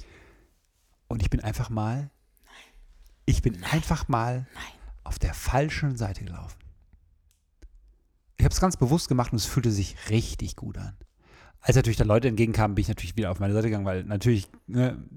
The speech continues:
Speaker 1: Hygie-, Schutz und so auf jeden Fall. Aber mal kurz auf der anderen Seite gehen, den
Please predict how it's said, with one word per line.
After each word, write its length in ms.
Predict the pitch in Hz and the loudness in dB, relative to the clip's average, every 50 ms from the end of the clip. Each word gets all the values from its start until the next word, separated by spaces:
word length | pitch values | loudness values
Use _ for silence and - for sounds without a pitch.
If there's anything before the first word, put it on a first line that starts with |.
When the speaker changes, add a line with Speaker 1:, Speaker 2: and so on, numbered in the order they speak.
| - 101 98 | -18 -14 -10
Speaker 1:
Hygie-, 340 | 104 101 113 120 107 - - - 92 | -6 -4 -4 -4 -4 -8 -10 -10 -8
Schutz 380 | 104 - - 127 104 - - - | 0 2 4 4 4 2 -2 -4
und 160 | 123 113 104 | -4 -4 -4
so 140 | - 104 78 | -4 -4 -4
auf 180 | - - - - | -4 -4 -2 -2
jeden 100 | 113 101 | -2 0
Fall. 220 | - 123 120 127 - | 2 2 2 2 2
Aber 380 | - 113 120 147 160 180 170 - - - - - - _ _ _ _ _ _ _ _ - - - - | 2 2 4 4 4 2 0 -4 -12 -20 -20 -20 -20 _ _ _ _ _ _ _ _ -20 -20 -18 -14
mal 120 | - - - | -14 -12 -10
kurz 300 | - - 185 196 196 - | -4 -2 -2 -2 -2 -2
auf 100 | 185 - | -2 -2
der 120 | - 143 | -2 -2
anderen 200 | 143 135 127 131 | -2 -2 -2 -4
Seite 120 | 120 127 120 | -4 -6 -6
gehen, 260 | 117 117 117 110 107 - - - - - _ _ _ - | -6 -8 -8 -8 -10 -14 -18 -20 -20 -20 _ _ _ -2
den 320 | - 110 101 98 95 92 | -2 -2 0 -2 -6 -8